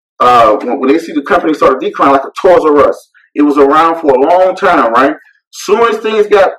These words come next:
wicked, not wicked, but soon as things got bad, had an economical downturn, is that's when those, those, uh, conservative investors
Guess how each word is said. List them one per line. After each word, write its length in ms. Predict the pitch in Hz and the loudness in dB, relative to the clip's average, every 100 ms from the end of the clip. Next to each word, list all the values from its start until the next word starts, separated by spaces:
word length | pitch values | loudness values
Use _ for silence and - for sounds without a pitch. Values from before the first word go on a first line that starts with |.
| _ _ _ | _ _ _
wicked, 520 | 123 190 - 254 - - | -4 -2 -2 -6 -12 -8
not 280 | 311 - - | -4 -2 0
wicked, 260 | - - | -2 -4
but 120 | - - | -6 -4
soon 140 | 202 | 0
as 60 | 208 | 2
things 140 | 208 | 0
got 260 | 208 180 - | 0 -2 2
bad, 340 | 185 123 - - _ _ | 2 2 -2 -4 _ _
had 100 | 294 | -2
an 120 | - - | 0 0
economical 560 | - - 180 175 156 | -2 -2 -4 -4 -2
downturn, 720 | - - 233 226 175 113 117 - _ _ _ _ | 0 0 0 -4 -4 -4 -6 -8 _ _ _ _
is 440 | 139 131 127 127 - _ _ _ - | 2 2 0 -6 -18 _ _ _ -4
that's 220 | 151 156 | -2 -2
when 240 | 170 147 - | -4 -6 -4
those, 380 | 147 156 139 - 127 | 0 0 -2 -8 0
those, 240 | 139 131 | 2 4
uh, 340 | 139 139 - - - _ | 2 2 0 -2 -10 _
conservative 460 | 143 131 165 165 160 | -6 -2 0 0 0
investors 540 | 156 165 - 214 208 | 0 2 0 -2 -12